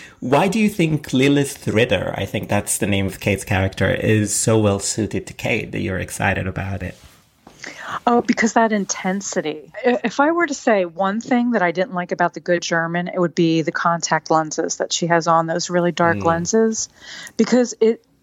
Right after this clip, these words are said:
Speaker 2: I think her performance would have been so much better if we could have seen her eyes.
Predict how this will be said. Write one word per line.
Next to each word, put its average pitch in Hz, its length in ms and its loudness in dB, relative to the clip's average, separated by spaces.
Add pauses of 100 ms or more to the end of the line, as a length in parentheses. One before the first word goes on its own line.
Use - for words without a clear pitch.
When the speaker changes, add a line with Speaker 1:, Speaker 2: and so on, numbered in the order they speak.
(120)
Speaker 2:
I 202 120 -2
think 254 320 -2
her 202 180 -4
performance 196 540 -4
would 185 100 -2
have - 60 -10
been 175 120 -8
so - 140 -2
much 180 220 -4
better 170 180 2
if 165 120 -8
we 170 60 -6
could - 160 -10
have 170 80 -6
seen 175 360 -2
her 165 220 2
eyes. 156 580 0